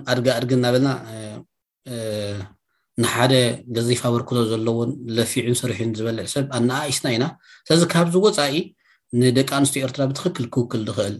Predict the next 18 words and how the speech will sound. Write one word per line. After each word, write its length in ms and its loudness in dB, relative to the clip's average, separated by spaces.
እ፣ 120 -10
ናይቲ 300 -2
ስ-፣ 240 0
ናይቲ 260 -4
ስልማት 480 4
ማለት 260 -4
እዩ 100 4
ስም 320 6
ክወፀሉ 500 0
ሓሳብ 340 0
ዝህቡ 200 -4
ሰባት 320 -2
ነይሮም 260 2
እዮም። 140 2
እ፣ 120 -6
ብዘይክኡ 380 4
እውን፣ 220 2
እ፣ 100 -6